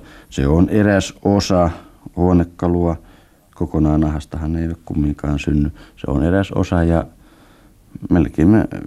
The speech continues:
viittaisin siihen alkujuttuun, josta puhuttiin esineajattelusta ja suunnittelusta ja sitä kokonaisuudesta. Se liittyy esineeseen eräänä osana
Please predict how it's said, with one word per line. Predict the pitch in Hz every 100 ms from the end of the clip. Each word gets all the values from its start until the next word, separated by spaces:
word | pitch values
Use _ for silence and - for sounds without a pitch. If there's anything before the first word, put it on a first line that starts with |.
| -
viittaisin | 98 - 92 87 87
siihen | 87 90 76
alkujuttuun, | 85 80 - 80 - - 76 73 - -
josta | - - 67
puhuttiin | - 73 - - 73 69
esineajattelusta | - - 57 55 - - - - -
ja |
suunnittelusta | - - - - - - - -
ja | -
sitä | - -
kokonaisuudesta. | 76 - 50 - - - - - - - - - - _ _ _
Se | - - -
liittyy | 98 - - 135
esineeseen | 120 107 107 107 - 95 101 - - -
eräänä | 80 73 110 120 98 -
osana | 76 73 71 71